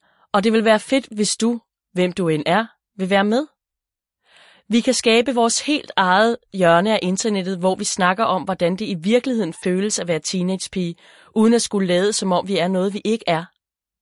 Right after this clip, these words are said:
Jeg elsker også at tage billeder.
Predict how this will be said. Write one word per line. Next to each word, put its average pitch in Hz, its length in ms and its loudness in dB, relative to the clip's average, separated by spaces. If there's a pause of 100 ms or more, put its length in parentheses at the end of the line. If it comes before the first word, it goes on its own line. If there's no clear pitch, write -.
(1600)
Jeg 196 140 4
elsker 202 280 2
også 202 160 2
at 208 40 -6
tage 185 140 -4
billeder. 185 380 0